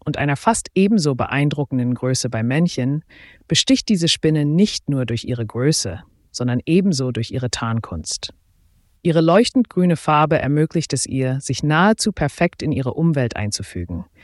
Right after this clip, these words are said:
was ihr beim Jagen einen entscheidenden Vorteil verschafft. Lasst uns für einen Moment bei diesem Aspekt der Tarnung verweilen.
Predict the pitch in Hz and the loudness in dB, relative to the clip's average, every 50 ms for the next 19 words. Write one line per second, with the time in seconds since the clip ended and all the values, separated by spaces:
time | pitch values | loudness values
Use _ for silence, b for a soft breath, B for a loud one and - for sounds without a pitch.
0 | b b b - 160 - - 180 165 170 156 156 147 143 147 143 156 170 180 185 | b b b 0 0 2 4 2 4 4 4 4 4 4 4 6 6 4 4 4
1 | 190 196 - - 147 143 143 135 - 117 123 - - - 156 156 165 170 165 160 | 2 0 0 0 0 0 0 0 0 -2 0 0 0 2 4 4 4 4 2 0
2 | 156 139 - - 143 143 - - 95 90 - - 92 - - - - - - - | 0 -2 0 0 0 0 0 -2 -4 -4 -4 -4 -4 -4 -4 -4 -6 -12 -14 -18
3 | - - - - _ _ _ _ _ _ _ _ _ _ _ _ _ _ _ - | -14 -14 -14 -14 _ _ _ _ _ _ _ _ _ _ _ _ _ _ _ 4
4 | 170 220 - - 277 254 - - 226 - 156 165 175 175 165 160 151 147 170 - | 4 4 4 6 4 4 6 6 4 4 6 4 4 4 4 4 4 4 2 2
5 | - - 135 131 143 156 147 151 147 - 127 - - - 143 139 - _ - 123 | 0 -2 -2 2 2 2 2 2 0 0 -2 -4 0 0 0 0 0 _ -4 -4
6 | 113 - - 117 117 117 117 113 110 - - 107 110 101 98 95 92 87 82 78 | -2 -2 -4 -2 -2 0 0 -2 -2 -4 -4 -6 -4 -4 -4 -4 -4 -4 -6 -8
7 | 80 | -10